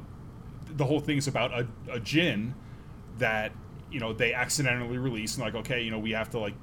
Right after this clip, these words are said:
get the wishes, you know, and figure out who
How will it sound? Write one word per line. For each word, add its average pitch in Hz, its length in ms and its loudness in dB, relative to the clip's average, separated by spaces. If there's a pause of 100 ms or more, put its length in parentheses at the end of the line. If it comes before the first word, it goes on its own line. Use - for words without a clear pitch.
(120)
get 113 180 -2
the 117 60 -4
wishes, 113 680 0
you 131 60 -8
know, 107 80 -4
and 98 140 -4
figure 110 340 0
out 117 280 4 (680)
who 165 720 10